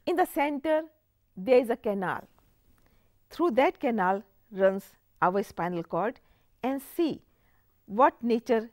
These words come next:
has provided a kind of protection for soft spinal cord which is running from this point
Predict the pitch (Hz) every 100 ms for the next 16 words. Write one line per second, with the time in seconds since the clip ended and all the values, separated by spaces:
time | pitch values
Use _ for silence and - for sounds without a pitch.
0 | _ 220 - 202 185 180 170 202 - _
1 | 196 - 240 240 226 190 180 226 - -
2 | 143 - _ _ _ _ 202 190 - -
3 | 208 - - - - - 151 165 165 165
4 | 180 190 - _ - 180 190 196 165 196
5 | 226 233 - 180 165 190 247 - - 202
6 | 220 240